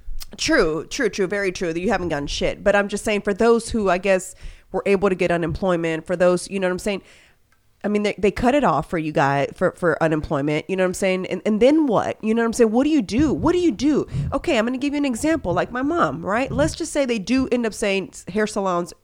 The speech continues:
'cause they're not considered essential, you know? Those close down again. My mom doesn't know anything else but that. My mom is fifty-nine years old.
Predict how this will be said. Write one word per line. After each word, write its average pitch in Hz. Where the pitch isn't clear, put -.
'cause 190
they're 190
not 196
considered 175
essential, 165
you 180
know? 196
Those 240
close 220
down 190
again. 170
My 277
mom 320
doesn't 214
know 208
anything 214
else 190
but 208
that. 135
My 180
mom 214
is 196
fifty-nine 208
years 151
old. 180